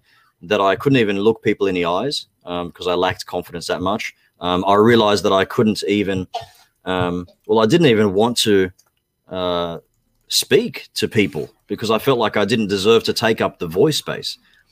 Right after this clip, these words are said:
you know, and that's, and that's a serious low opinion of yourself when you get to that stage.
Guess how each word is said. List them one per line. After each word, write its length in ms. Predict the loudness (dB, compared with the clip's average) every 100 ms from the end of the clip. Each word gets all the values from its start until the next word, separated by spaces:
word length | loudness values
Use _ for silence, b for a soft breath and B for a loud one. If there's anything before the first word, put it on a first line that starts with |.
| B -20 -20 -20 -2
you 120 | 2
know, 120 | 2
and 180 | 2 2
that's, 240 | 2 0 -2
and 160 | 0
that's 200 | 0 -2
a 60 | 0
serious 600 | 0 2 4 6 4 2
low 220 | 0 0
opinion 340 | 0 -2 -2
of 120 | -2 -4
yourself 360 | -4 -4 -4
when 80 | -6
you 60 | -6
get 140 | -6
to 60 | -6
that 180 | -6 -6
stage. 380 | -6 -6 -8